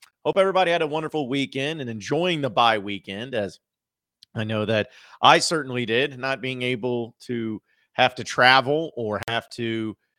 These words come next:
uh, be stressed or upset or have to calm down the masses of Razorback fans was kind of a nice little gesture and a nice little thing to have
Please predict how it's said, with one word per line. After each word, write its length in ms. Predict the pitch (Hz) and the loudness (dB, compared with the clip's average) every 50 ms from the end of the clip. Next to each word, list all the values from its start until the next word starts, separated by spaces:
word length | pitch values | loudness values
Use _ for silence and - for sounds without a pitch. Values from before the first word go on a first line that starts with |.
| _ _ _ - | _ _ _ -6
uh, 160 | 107 110 107 | -4 -4 -4
be 140 | 90 120 117 | -4 -4 -6
stressed 680 | - - - - 131 117 120 139 156 - - - - - | -6 -6 -4 0 4 6 6 6 4 2 -4 -8 -6 -4
or 140 | 123 117 113 | -2 0 0
upset 600 | 107 - - - - 135 123 139 165 170 - - | -2 -2 -4 -4 0 2 4 4 2 0 -4 -8
or 160 | - 110 104 | -8 -6 -2
have 240 | 117 117 117 - - | 0 -2 -2 -2 -6
to 180 | - 120 113 | -10 -10 -10
calm 340 | 101 - - 123 123 120 113 | -8 -4 -4 -2 -2 -2 -2
down 260 | 107 117 113 117 113 | -2 -2 -2 -2 -4
the 60 | 101 | -6
masses 540 | 92 92 98 98 101 110 - - 139 120 95 | -6 -4 -2 -2 -2 -2 -4 -6 -8 -8 -8
of 140 | 107 104 90 | -8 -8 -6
Razorback 580 | 101 107 110 107 - 113 101 113 113 110 - - | -4 -4 -4 -4 -6 -6 -2 -2 -2 -2 -4 -6
fans 320 | - 101 104 110 113 101 | -6 -4 -4 -4 -6 -8
was 140 | - 101 - | -12 -12 -8
kind 200 | - 113 107 104 | -4 -4 -4 -4
of 60 | 87 | -4
a 60 | 101 | -6
nice 400 | 95 95 98 92 92 98 - - | -4 -2 -2 -2 -2 -4 -6 -8
little 200 | 101 95 92 98 | -10 -8 -8 -10
gesture 440 | 87 - 92 82 - - - - 139 | -10 -8 -8 -8 -8 -8 -12 -16 -14
and 100 | 160 147 | -12 -10
a 40 | 104 | -10
nice 200 | 87 87 87 - | -10 -10 -10 -12
little 160 | 90 76 78 | -14 -14 -14
thing 240 | _ - 90 87 80 | _ -10 -10 -10 -10
to 60 | 78 | -14
have 340 | - - 82 85 82 85 | -14 -14 -12 -10 -10 -10